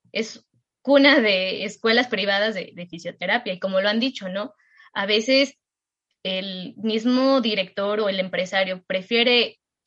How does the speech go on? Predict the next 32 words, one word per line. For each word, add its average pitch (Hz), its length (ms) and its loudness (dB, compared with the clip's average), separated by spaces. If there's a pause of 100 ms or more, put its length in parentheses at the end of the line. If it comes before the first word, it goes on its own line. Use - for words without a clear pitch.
eh, 180 160 -10
dinero 190 540 -4 (140)
que 196 120 -6
la 196 80 4
educación. 185 600 -4 (760)
Entonces 254 200 2
yo 262 100 6
creo 302 200 4
que 277 120 4
desde 202 280 2
arriba 262 640 2
sí - 320 -10
se 254 120 -2
tiene 233 260 -2
que 202 80 -2
hacer 196 240 0
algo 208 340 -2
para 185 280 -2
que 185 300 -10 (400)
poco 240 240 4
a 262 60 2
poco 226 220 0
vaya 214 260 0
bajando 202 580 -4 (300)
y 220 120 -8
poder 208 320 2
unificar 202 720 -2
desde, 185 800 -8
sea, 208 360 0
este, 190 460 -8
universidad 196 640 0
privada, 233 680 2